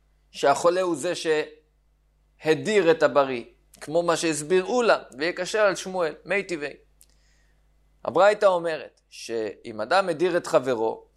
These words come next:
והגמרא מעמידה שחייבים לומר שמדובר כאן שהחולה הוא זה שהדיר את הבריא, ובסוף חלה הוא המדיר, בכל זאת המודר נכנס לבקרו. אבל אם חלה בנו של המדיר,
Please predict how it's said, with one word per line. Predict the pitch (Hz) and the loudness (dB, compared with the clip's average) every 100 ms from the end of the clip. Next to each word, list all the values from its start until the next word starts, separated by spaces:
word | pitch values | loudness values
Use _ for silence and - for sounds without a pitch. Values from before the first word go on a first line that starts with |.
| - | -2
והגמרא | 113 113 104 - _ _ - 113 131 156 | 2 2 0 -8 _ _ -14 -4 0 2
מעמידה | 160 147 143 156 160 131 | 2 0 2 4 4 2
שחייבים | - 131 131 156 | -4 0 0 0
לומר | 160 156 156 | -4 0 -2
שמדובר | 151 143 139 165 160 | -2 -4 4 4 4
כאן | 165 135 107 - _ _ | 4 2 0 -14 _ _
שהחולה | - 135 - 151 175 202 156 | 0 0 4 2 4 4 4
הוא | - 180 | 0 -4
זה | 175 | -2
שהדיר | 175 165 143 135 165 170 | -2 -2 -2 0 0 2
את | 151 | 2
הבריא, | 139 117 107 92 - _ _ _ _ _ _ - | 2 2 -2 -4 -12 _ _ _ _ _ _ -6
ובסוף | 123 143 220 180 | -2 2 4 4
חלה | - 165 170 185 | 2 0 4 6
הוא | 147 131 147 160 - | 4 0 -8 -10 -6
המדיר, | 120 120 123 117 107 110 135 _ _ _ - | -4 -4 -6 -8 -6 -10 -12 _ _ _ -18
בכל | - 226 240 | 0 2 2
זאת | 220 208 | 2 2
המודר | 180 190 185 269 254 233 | 2 0 2 4 4 0
נכנס | 220 233 254 254 | -6 -4 -4 0
לבקרו. | 254 233 233 220 208 202 - _ _ _ _ _ | 0 2 0 0 -2 -4 -10 _ _ _ _ _
אבל | - 92 | -10 -6
אם | 170 156 | -4 -2
חלה | 131 123 156 | 0 4 4
בנו | 120 120 117 123 | 2 -8 -10 -6
של | 220 233 | -2 0
המדיר, | 247 254 262 254 202 123 | 0 0 0 2 2 0